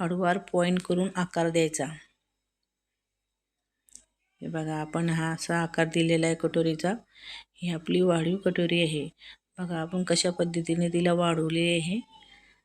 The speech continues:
अशा प्रकारे आपण कटोरी वाढवलेली आहे. हे छत्तीस मापाचे आहे.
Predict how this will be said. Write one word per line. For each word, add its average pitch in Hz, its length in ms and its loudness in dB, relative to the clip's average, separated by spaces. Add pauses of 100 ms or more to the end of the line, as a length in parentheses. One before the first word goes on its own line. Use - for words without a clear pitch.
(160)
अशा 175 180 -4
प्रकारे 180 400 -2
आपण 175 320 0 (1120)
कटोरी 175 280 -4
वाढवलेली 165 640 0
आहे. 190 100 0
हे 196 200 -4 (100)
छत्तीस - 520 -10
मापाचे 175 680 0
आहे. 175 340 2